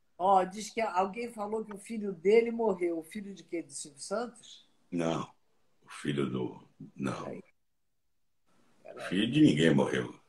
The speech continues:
Speaker 1: Filho dele morreu. Remy. O filho de quem, Remy? Diz aí.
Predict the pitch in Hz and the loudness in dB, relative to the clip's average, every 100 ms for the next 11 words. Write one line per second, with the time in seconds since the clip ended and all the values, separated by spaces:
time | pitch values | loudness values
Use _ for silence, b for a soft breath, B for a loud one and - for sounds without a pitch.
0 | - 208 226 262 262 294 311 294 _ _ | -2 2 4 4 4 4 2 -2 _ _
1 | _ _ - 127 175 190 226 254 269 247 | _ _ -8 4 8 8 6 4 -4 -2
2 | 254 254 220 175 160 139 - _ _ _ | 2 2 2 0 0 -6 -12 _ _ _
3 | _ _ _ _ _ _ _ _ _ _ | _ _ _ _ _ _ _ _ _ _
4 | - 139 170 180 175 190 165 - _ _ | -20 -4 -2 -2 -2 -4 -4 -8 _ _
5 | _ _ _ _ - - - 208 - 277 | _ _ _ _ -20 -6 2 2 4 4
6 | 285 247 - 277 262 240 208 185 175 165 | 6 4 4 10 12 12 10 6 2 2
7 | 208 240 233 208 170 139 | 0 2 4 4 2 -4